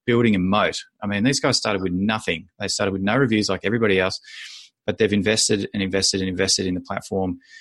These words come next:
And it just, you know, like, in a lot of these really competitive and what were normally s-, saturated marketplaces or, or categories in other marketplaces, um, yeah, it's kinda like there's a lot of flag planting going on on Amazon Australia. Um, so, yeah, I, I think there's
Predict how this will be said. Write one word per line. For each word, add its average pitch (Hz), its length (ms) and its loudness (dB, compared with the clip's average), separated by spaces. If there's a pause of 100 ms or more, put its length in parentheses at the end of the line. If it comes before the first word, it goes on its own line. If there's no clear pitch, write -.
(240)
And 101 200 2
it 95 100 -2
just, - 300 0
you 104 80 2
know, 95 100 0
like, 92 240 -2 (120)
in 101 260 -4 (100)
a 110 60 -4
lot 120 160 2
of - 40 6
these 107 200 2
really 110 240 4
competitive 98 500 0 (340)
and 98 300 -6 (140)
what 104 200 -2
were 104 80 -4
normally 113 300 4
s-, - 260 -2
saturated 104 460 0
marketplaces 95 920 -4 (100)
or, 85 220 -14
or 90 180 -6
categories 110 480 0
in 101 60 0
other 110 140 2
marketplaces, 90 840 -2
um, 92 280 -2 (540)
yeah, 113 180 2
it's 98 120 0
kinda 123 180 2
like 101 120 0
there's 92 200 0
a 104 40 2
lot 107 140 2
of 101 80 0
flag 104 320 0
planting 95 340 -2
going 90 280 -2
on 92 300 -2 (680)
on 98 140 0
Amazon 95 280 0
Australia. 95 580 2 (680)
Um, 98 600 2
so, 117 220 2
yeah, 110 280 4
I, 156 200 -6
I - 20 -10
think 135 240 -16
there's - 140 -14